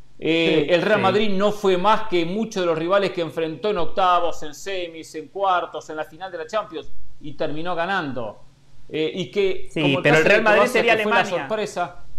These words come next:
Speaker 1: está bien, eh, como el caso de, de Croacia fue la sorpresa, hay también en torneos,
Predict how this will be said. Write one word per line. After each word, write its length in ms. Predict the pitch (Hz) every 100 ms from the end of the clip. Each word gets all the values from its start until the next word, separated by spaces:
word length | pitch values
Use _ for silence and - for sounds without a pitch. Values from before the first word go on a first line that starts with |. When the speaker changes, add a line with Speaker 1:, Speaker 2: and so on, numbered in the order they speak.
| - - - -
Speaker 1:
está 160 | - 208
bien, 300 | 185 156 147 -
eh, 220 | 175 180
como 240 | 185 190
el 80 | 190
caso 320 | 226 233 208
de, 300 | 180 175 160
de 180 | 151 165
Croacia 300 | 180 208 -
fue 100 | 196
la 60 | 185
sorpresa, 520 | 175 170 214 202 -
hay 220 | 165 214 220
también 480 | 180 170 226 220
en 100 | 165 143
torneos, 540 | 151 165 202 190 156